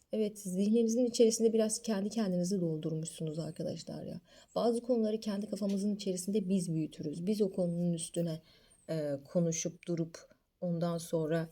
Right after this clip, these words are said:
kendi kendimizi gaza getiririz. Sizde de biraz böyle olmuş. Basit bir şeye biraz fazla anlam yüklemişsiniz. Yani tamam negatif bir şey olmuş olabilir ama o kadar derinlemesine inceleyip her detayı sorgulayıp,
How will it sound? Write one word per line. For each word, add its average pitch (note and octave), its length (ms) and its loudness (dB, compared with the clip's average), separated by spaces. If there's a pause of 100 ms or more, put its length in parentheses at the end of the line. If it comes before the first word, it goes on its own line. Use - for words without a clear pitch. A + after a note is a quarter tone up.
kendi D#3+ 340 -2
kendimizi D#3+ 520 -2
gaza D#3+ 240 -2
getiririz. D#3 680 0 (260)
Sizde A3+ 340 0
de A#3+ 80 6
biraz A3 340 2
böyle G3+ 240 2
olmuş. D3 400 -4 (360)
Basit A3 300 -4
bir A#3 60 -4
şeye A#3 260 6
biraz A3 280 2
fazla G3 340 0
anlam E3+ 280 0
yüklemişsiniz. D#3 600 -4
Yani G3+ 220 2
tamam F#3+ 300 2
negatif F3+ 360 0
bir - 60 -10
şey G3+ 140 0
olmuş F#3+ 260 0
olabilir G3+ 320 0
ama G#3 160 4
o - 140 -6
kadar A3+ 400 0
derinlemesine G3 720 2
inceleyip G3 640 0
her F#3 260 -4
detayı F#3+ 380 0
sorgulayıp, G3 720 2